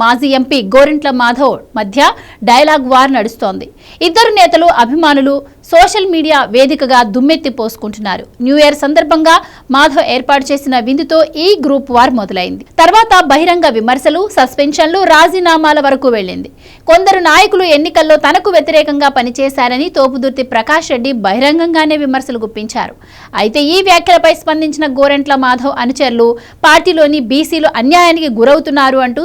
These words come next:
సామాజిక మాధ్యమాల్లో కౌంటర్లు పెడుతున్నారు. ప్రస్తుతం వైసీపీ రాష్ట్ర అధికార ప్రతినిధిగా ఉన్న గోరెంట్ల మాధవ్ రాప్తాడు నియోజకవర్గంపై దృష్టి పెట్టడంతో వర్గపోరు కాస్త ఆధిపత్య పోరుగా మారింది. ఈ ఏడాది జనవరి ఒకటిన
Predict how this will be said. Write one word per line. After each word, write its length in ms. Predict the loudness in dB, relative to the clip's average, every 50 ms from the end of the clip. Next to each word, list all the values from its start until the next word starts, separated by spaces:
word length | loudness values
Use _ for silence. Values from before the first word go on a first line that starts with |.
| -4 -2 -2
సామాజిక 420 | 0 0 0 -2 -2 -2 -2 -2 -2 0 0
మాధ్యమాల్లో 460 | -2 -2 -2 -2 -2 -2 -2 -2 -2 -2 -2 -2
కౌంటర్లు 380 | -2 0 0 -2 -2 -2 -2 -4 -6
పెడుతున్నారు. 440 | -6 -6 -8 -8 -8 -8 -8 -8 -12 -18 -20 -20 -20 -18 -8 -4
ప్రస్తుతం 340 | -2 -2 0 2 2 2 4 4
వైసీపీ 380 | 2 2 0 -2 -4 -2 -2 0 2 2
రాష్ట్ర 260 | 0 0 0 0 0 0
అధికార 240 | 0 0 0 -2 -2 -2 -2 -4
ప్రతినిధిగా 440 | -4 -4 -2 -4 -4 -4 -2 -2 -2 -2
ఉన్న 120 | 0 -2 -2 -2 0 2
గోరెంట్ల 360 | 2 2 2 0 0 0 0 0 0
మాధవ్ 320 | 0 0 0 0 0 -2 -4 -8 -16 -20 -20 -18 -8 -2 0 2
రాప్తాడు 400 | 2 2 2 2 2 2 2 2 0
నియోజకవర్గంపై 800 | 0 2 2 0 0 0 0 2 2 2 2 0 0 2 2 0 0 0 -2
దృష్టి 260 | -4 -4 -4 -4 -2 0 0
పెట్టడంతో 460 | 0 2 0 0 -2 0 2 2 2 2 2 0 -6 -14 -20 _ _ -4
వర్గపోరు 480 | -4 0 2 2 2 4 4 4 4 2 0 0 2
కాస్త 360 | 2 2 0 -2 -2 0 2 2 2 2 0 -4 -4 -2 0
ఆధిపత్య 400 | 0 0 0 0 0 0 2 0 0 2
పోరుగా 300 | 2 0 2 2 0 0 0 0
మారింది. 340 | 0 0 -2 -4 -6 -10 -12 -16 -20 -20 -20 -20 -20 -20 -10 -6 -2
ఈ 40 | 0 2 4
ఏడాది 300 | 4 4 4 2 2 0 0 0
జనవరి 280 | 0 2 2 2 2 0 -2
ఒకటిన 320 | -2 -2 -4 -4 -4 -2